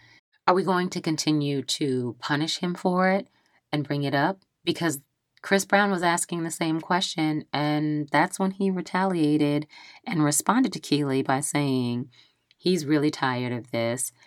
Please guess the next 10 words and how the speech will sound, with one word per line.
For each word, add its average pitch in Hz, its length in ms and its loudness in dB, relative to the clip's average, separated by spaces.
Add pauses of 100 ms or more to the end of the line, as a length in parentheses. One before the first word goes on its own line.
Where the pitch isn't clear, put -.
(360)
Why 135 320 6
don't 139 160 0
we 131 100 -2
talk 127 260 -2
about 117 480 0
other 214 220 4
celebrities 113 920 -2 (440)
that 131 260 0
have 135 220 -6
had 117 560 -2